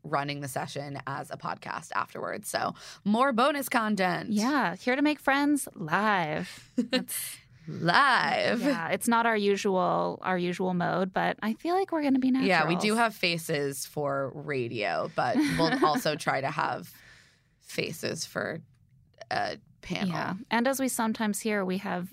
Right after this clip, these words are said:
Speaker 2: voices for not being on the radio, and yet here we are.
Speaker 1: <laughs>
Speaker 2: All right, so let's do hometowns.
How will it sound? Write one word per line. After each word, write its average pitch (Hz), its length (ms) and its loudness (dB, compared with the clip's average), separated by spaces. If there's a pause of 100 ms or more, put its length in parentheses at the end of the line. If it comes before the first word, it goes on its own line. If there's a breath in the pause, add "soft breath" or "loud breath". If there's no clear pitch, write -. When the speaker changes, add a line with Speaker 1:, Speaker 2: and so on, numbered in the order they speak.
Speaker 2:
voices 190 480 -2
for 185 160 -2
not 170 200 -2
being 170 220 -8
on 196 140 -2
the 190 80 -2
radio, 180 380 0
and 247 260 2
yet 233 240 0
here 208 160 0
we 202 140 4
are. 170 340 0 (320 loud breath)
Speaker 1:
<laughs> - 320 -20
Speaker 2:
All 254 160 4
right, 294 320 2
so 247 160 4
let's 247 260 2
do 262 280 2
hometowns. 175 1000 0